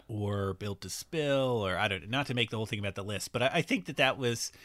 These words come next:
looking back on the nineties from the early two thousands, this album, uh, had, uh, a benefit of seeming like, uh, what was the beginning of many amazing bands' sounds.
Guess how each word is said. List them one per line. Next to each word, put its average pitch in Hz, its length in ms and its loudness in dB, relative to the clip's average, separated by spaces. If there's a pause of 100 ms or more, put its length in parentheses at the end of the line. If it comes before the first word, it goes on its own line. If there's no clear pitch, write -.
(340)
looking 127 300 4
back 107 260 6
on 107 100 2
the 98 80 -2
nineties 95 540 -2
from 92 140 -6
the 92 80 -6
early 101 320 -4
two 92 160 -8
thousands, 87 580 -6
this 90 180 -8
album, 82 520 -8 (400)
uh, 80 400 -4
had, 82 720 -4 (280)
uh, 85 300 -6
a 101 100 -6
benefit 95 840 -6 (580)
of 98 180 -4
seeming 110 500 -2
like, 95 400 -6 (200)
uh, 165 80 4
what 160 240 2
was 113 480 4
the 117 140 -2
beginning 98 800 2
of 90 520 -8
many 104 480 -2
amazing 90 520 -4
bands' 87 420 -6
sounds. 92 800 -6